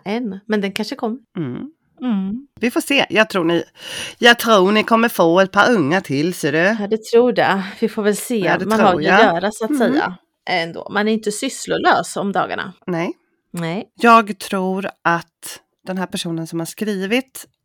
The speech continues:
Speaker 2: måste, ja, men verkligen gå in i sig själv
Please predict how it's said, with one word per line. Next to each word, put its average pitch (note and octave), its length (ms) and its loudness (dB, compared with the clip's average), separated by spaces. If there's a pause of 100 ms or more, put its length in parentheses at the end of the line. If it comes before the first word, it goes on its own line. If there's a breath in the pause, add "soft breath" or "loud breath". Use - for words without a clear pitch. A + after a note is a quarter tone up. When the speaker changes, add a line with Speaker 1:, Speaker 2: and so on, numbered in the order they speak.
Speaker 2:
måste, F3+ 760 -4 (680 soft breath)
ja, F#3+ 60 -4
men G3+ 120 2
verkligen F3+ 440 2
gå E3+ 100 -2
in D#3+ 100 -2
i D#3+ 60 -4
sig D#3+ 120 -8
själv G#3 560 0